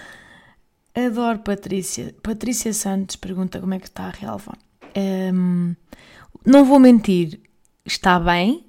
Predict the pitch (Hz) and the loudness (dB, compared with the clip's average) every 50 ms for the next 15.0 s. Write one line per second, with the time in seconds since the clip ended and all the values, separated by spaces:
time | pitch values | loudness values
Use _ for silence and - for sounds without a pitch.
0 | _ - - - - - 196 190 - - - - - - 202 190 180 160 170 190 | _ -18 -16 -10 -6 -4 -4 -4 -4 -8 -8 -6 -6 -4 -2 -2 -2 -4 -6 -8
1 | - - _ - - 214 220 208 214 220 208 - 240 214 - - 226 226 214 220 | -8 -10 _ 2 4 4 4 6 4 2 2 0 -2 -4 -4 -4 -4 -2 0 0
2 | 208 196 208 202 208 220 208 208 202 202 190 202 214 214 - - 190 170 165 175 | 0 0 0 0 0 -2 -2 0 0 0 0 0 0 -2 0 -2 -2 -2 -4 -6
3 | 160 - - 220 208 214 175 143 127 - - 285 320 - - 381 392 359 285 - | -10 -8 -8 -8 -6 -6 -6 -8 -8 -10 -10 -10 -8 -2 0 0 2 2 0 -4
4 | - 277 262 285 277 269 247 226 208 196 185 185 220 220 208 - - - - - | -8 -2 0 2 2 4 4 4 4 4 4 2 0 -4 -8 -14 -20 -20 -20 -20
5 | - - - - - - 359 370 453 494 494 381 - - 294 262 247 226 220 - | -20 -20 -20 -16 -6 -2 2 4 6 6 6 6 6 8 10 10 10 10 8 6
6 | - 254 240 269 320 370 415 403 302 233 226 233 240 285 339 381 - 427 339 294 | -2 -2 0 2 2 2 4 4 4 4 4 4 4 2 2 8 8 8 8 8
7 | - - - - 262 247 240 233 214 208 208 - - 254 285 302 320 311 285 254 | 4 -2 4 6 8 10 10 12 10 10 8 6 8 8 8 10 8 8 6 6
8 | 247 240 240 240 240 226 226 214 202 202 202 - 240 220 247 277 359 427 415 392 | 4 4 6 6 6 8 8 8 6 6 4 2 2 4 6 6 6 6 4 4
9 | - - 294 269 262 220 196 - - - - _ _ _ _ _ _ _ - - | 2 0 0 -2 -4 -6 -6 -10 -16 -20 -20 _ _ _ _ _ _ _ -20 -20
10 | _ - _ - - _ - - - - - - - - - - - - - - | _ -20 _ -20 -20 _ -16 -14 -12 -10 -10 -10 -12 -12 -14 -14 -16 -16 -16 -18
11 | - - - - - _ _ _ _ _ _ - - - 269 285 269 - - 285 | -18 -20 -20 -20 -20 _ _ _ _ _ _ -6 2 4 4 4 4 2 0 2
12 | 285 294 285 277 240 - - 240 233 226 214 190 175 170 170 - 196 - - 220 | 4 4 4 4 2 2 2 4 4 6 6 4 2 2 0 -4 -4 0 2 2
13 | 214 196 - - 220 208 190 180 185 190 170 - - 202 233 254 247 - - 220 | 2 2 2 0 2 2 2 2 0 0 -2 0 2 2 4 4 2 2 2 4
14 | 202 185 185 190 175 185 175 170 - - 180 180 190 202 208 233 247 254 247 | 4 4 4 0 0 -2 -4 -4 -4 -2 0 0 0 2 0 0 -2 -2 -6